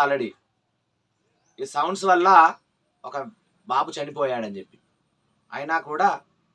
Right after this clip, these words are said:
మరి సోయికి రాని వారిని ఏం చేయాలి, సోయికి రాని వాళ్ళని ఏమనాలి? ఇలాంటి వాటిని ఎప్పటికప్పుడు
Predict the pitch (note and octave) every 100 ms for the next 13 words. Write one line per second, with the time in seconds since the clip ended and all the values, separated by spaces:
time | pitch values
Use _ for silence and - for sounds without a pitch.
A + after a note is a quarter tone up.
0 | _ _ A#2 C3+ C3 G2+ _ _ _ _
1 | _ _ - D#3+ F#3 F3 D#3 D3+ C#3+ C3+
2 | D3 A#2+ B2 C#3 A#2+ G2+ F2+ - - -
3 | - - - - - - - - - -
4 | - - - D#3+ G3 F#3 D#3 D#3 E3 D3
5 | D#3+ C3+ B2+ D3+ A#2+ - - - - A2+
6 | - _ _ _ _ _ - C#3 F#3 G3
7 | F3+ F3 F#3+ G3 G3 E3+ E3+ _ _ _
8 | _ _ _ C3+ - F#3 F3 D#3+ E3+